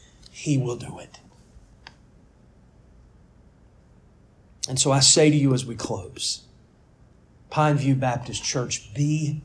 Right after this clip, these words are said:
filled with the Spirit of God. This is God's word. It is for us as people. Thanks be to God for it. Father, we love you and we pray today for your Spirit to fall on us.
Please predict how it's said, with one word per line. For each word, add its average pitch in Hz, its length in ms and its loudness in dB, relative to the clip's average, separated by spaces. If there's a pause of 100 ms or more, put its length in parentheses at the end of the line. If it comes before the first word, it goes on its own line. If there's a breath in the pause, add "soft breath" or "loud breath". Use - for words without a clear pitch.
filled - 640 -8 (1200)
with - 80 -20
the - 80 -10
Spirit - 420 0
of 98 120 -8
God. - 300 -12 (1040)
This - 200 0
is 113 120 -6
God's 127 280 -2
word. 117 220 -4
It 117 100 -8
is 113 140 -4
for 107 180 -12
us 120 200 -4
as 123 100 -8
people. 127 460 -8 (840 loud breath)
Thanks - 680 -2 (260)
be 139 80 -8
to 123 80 -12
God 113 340 -10
for - 260 -18
it. - 120 -20 (960 soft breath)
Father, 143 280 4
we 135 140 2
love 139 240 6
you 147 300 2
and 131 100 0
we 127 80 -2
pray 143 360 2
today 139 340 2
for 131 180 -6
your 107 160 -10
Spirit 139 800 0
to 127 80 -8
fall 135 520 2 (140)
on 113 80 -10
us. - 500 -6